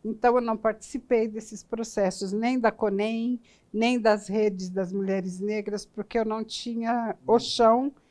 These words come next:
Speaker 1: eu tinha trânsito, mas não tinha a entidade, né? Naquele momento, eu tava na academia,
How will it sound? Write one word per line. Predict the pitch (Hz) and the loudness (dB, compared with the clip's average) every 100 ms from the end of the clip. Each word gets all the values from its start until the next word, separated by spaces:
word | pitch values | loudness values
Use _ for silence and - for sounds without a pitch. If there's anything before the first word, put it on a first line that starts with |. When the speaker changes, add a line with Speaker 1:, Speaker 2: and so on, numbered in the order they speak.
| _ _ | _ _
Speaker 1:
eu | 202 | -2
tinha | 214 - 254 233 220 196 | 0 0 0 2 4 2
trânsito, | - 254 277 339 370 403 - 403 403 - _ _ _ | 4 8 8 8 6 0 6 6 6 0 _ _ _
mas | 214 240 247 | 4 4 6
não | 254 254 | 2 -2
tinha | - 285 285 277 - | 0 2 2 0 0
a | 254 285 302 - - | 6 6 4 -8 -4
entidade, | 220 - 220 190 151 - - - - _ _ _ _ _ | -4 -2 -2 0 0 -4 -14 -14 -14 _ _ _ _ _
né? | 175 254 - - _ - _ _ _ _ - | -8 -8 -8 -20 _ -20 _ _ _ _ -8
Naquele | 180 202 - 208 196 | 0 0 2 0 2
momento, | 214 226 220 254 285 294 | -2 -2 -2 -2 0 2
eu | 247 | 4
tava | 233 208 190 190 | 6 6 4 -4
na | 202 202 | 0 -2
academia, | - 185 208 202 233 269 294 294 302 | -2 -2 -2 -2 -2 -2 0 0 0